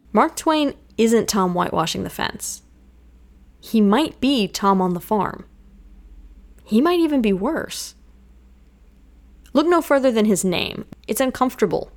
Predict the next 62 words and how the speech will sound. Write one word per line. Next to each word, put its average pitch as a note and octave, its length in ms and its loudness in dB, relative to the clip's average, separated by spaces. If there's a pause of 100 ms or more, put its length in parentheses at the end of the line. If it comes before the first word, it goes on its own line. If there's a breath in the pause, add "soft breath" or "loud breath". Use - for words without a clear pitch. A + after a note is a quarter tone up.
(120)
to F#3+ 80 -6
see G3 180 2
our F#3 60 4
heroes F#3 280 4
for - 100 -4
what F3+ 160 -2
they E3+ 120 0
are, E3+ 320 2
not E3 140 -4
what F3 120 0
we F#3 140 -2
want F3+ 340 0
them A#3+ 140 -2
to C4+ 80 -4
be, C4+ 400 -4 (120)
and G#3 120 -2
so A3+ 120 2
we A3+ 120 2
tell C#4 240 4
the A#3+ 100 2
jaunty A3 260 0
steamboat G3+ 380 0
captain F3+ 320 -2
version E3+ 260 0
of E3+ 100 -4
how F3 100 0
Mark F3 180 0
Twain E3+ 200 -4
got E3 120 -2
his D#3 140 -4
name. F3+ 340 -2
There's A#3+ 240 4
a B3 80 4
very C4 320 2
real C#4 240 2
possibility G#3 600 2
that F#3 120 0
Mark F#3+ 220 0
Twain G3+ 260 2
didn't A3 300 2
get A#3+ 160 2
his G#3+ 180 -2
name G#3 180 4
from G3 140 -2
a F3+ 60 0
steamboat G3 360 0
captain F3 320 -6
after E3+ 360 -4
all. - 240 -8 (420 soft breath)
There's A3+ 240 2
another, B3 560 2 (220)
equally C4+ 400 2
popular A#3 440 0
myth A3 380 0 (160)
of - 80 -10
how G#3 140 2
Samuel A3 400 2
Langhorne G#3 320 2
Clemens F#3+ 340 0
became F#3 300 -2
Mark E3+ 180 -4
Twain, - 360 -8